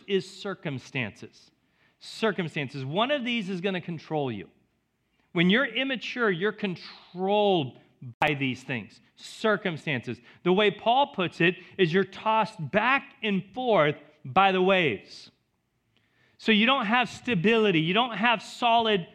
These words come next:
footing. Every time life throws you a curveball, you're tossed back and forth. The circumstances of life determine how you feel, determine how you react. It's not your faith,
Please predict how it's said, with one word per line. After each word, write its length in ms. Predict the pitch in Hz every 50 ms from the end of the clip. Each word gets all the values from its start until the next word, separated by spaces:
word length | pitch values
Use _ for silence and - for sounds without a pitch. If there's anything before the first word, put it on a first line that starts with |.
| - _ _
footing. 560 | - - - - - - 247 233 202 190 180 185
Every 260 | 226 247 302 285 -
time 360 | - 214 247 247 233 220 202
life 340 | 196 208 220 247 247 - - -
throws 340 | 220 226 240 254 240 170
you 120 | 202 220 202
a 80 | 190
curveball, 880 | - - - 226 240 254 262 254 190 156 156 147 143 143 147 160 170 - - - - -
you're 160 | 185 202 202
tossed 580 | 202 - - 226 247 233 220 185 - - - 175
back 300 | 220 220 220 214 220 214
and 160 | 190 180 160 -
forth. 300 | - 233 220 185 131 110 - _ _ _ _ - - -
The 100 | 185 190
circumstances 1040 | - - - - 269 277 - - 285 269 214 - - 247 233 233 - - 220 190 196
of 140 | 214 190 175
life 420 | 196 220 226 233 226 220 196 190 - - - _ _ _ 160
determine 600 | 180 220 220 - - 233 254 254 247 247 226 208
how 200 | 170 190 220 226
you 240 | 214 190 214 208
feel, 280 | 208 - 233 226 208 175
determine 560 | 165 180 - - - 247 254 269 262 262 233
how 280 | 214 185 185 220 240 233
you 200 | 220 196 226 220
react. 600 | 220 220 208 196 208 208 175 123 - - - - _ _ _ _ _ _ _
It's 120 | - -
not 320 | 180 208 240 269 247 214 208
your 120 | 226 208
faith, 600 | - - - - - - 262 269 254 226 208 -